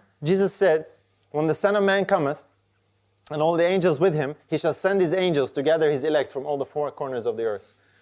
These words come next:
Who is the Son of Man? You sure about that? Because he says he will send his angels. Right? So he's speaking about him, him, speaking about himself as if he was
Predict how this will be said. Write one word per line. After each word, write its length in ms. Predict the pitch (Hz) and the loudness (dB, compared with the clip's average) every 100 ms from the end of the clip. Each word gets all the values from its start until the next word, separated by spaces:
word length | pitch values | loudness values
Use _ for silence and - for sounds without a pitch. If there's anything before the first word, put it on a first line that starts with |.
| _ | _
Who 120 | 247 | 0
is 100 | 240 | 2
the 100 | 208 | 0
Son 200 | - 196 | 0 -2
of 100 | 185 | 0
Man? 240 | 160 120 - _ _ _ _ _ _ _ _ _ _ _ _ _ _ _ | -2 -4 -10 _ _ _ _ _ _ _ _ _ _ _ _ _ _ _
You 100 | 165 | -2
sure 160 | 185 247 | 2 4
about 220 | 226 202 | 4 4
that? 380 | 214 277 - _ _ _ _ _ _ _ | 2 0 -6 _ _ _ _ _ _ _
Because 240 | 180 226 220 | 0 2 2
he 100 | 220 | 4
says 220 | 247 208 | 2 4
he 540 | 240 311 294 233 233 | 4 4 4 2 0
will 200 | - 220 | 2 2
send 300 | 202 262 262 | 2 2 4
his 260 | 226 277 233 | 4 4 2
angels. 600 | 247 254 196 127 95 - _ _ _ _ _ _ _ 156 147 _ _ _ _ _ _ _ _ _ - | 2 2 2 0 -4 -12 _ _ _ _ _ _ _ _ _ _ _ _ _ _ _ _ _ _ 0
Right? 340 | 180 330 - _ _ _ _ _ | 2 2 -6 _ _ _ _ _
So 180 | - 220 | 2 2
he's 120 | 214 | 4
speaking 260 | 254 254 262 | 0 0 2
about 320 | 233 226 208 | 2 2 2
him, 140 | 214 | 2
him, 340 | 196 196 196 - 180 | 2 2 2 0 -6
speaking 240 | 160 254 247 | -2 0 4
about 160 | 226 | 4
himself 500 | 214 202 202 190 233 - | 2 2 4 4 2 2
as 320 | 208 254 262 | 4 4 2
if 260 | 233 254 247 | 2 2 2
he 120 | 233 | 4
was 320 | 247 330 | 4 2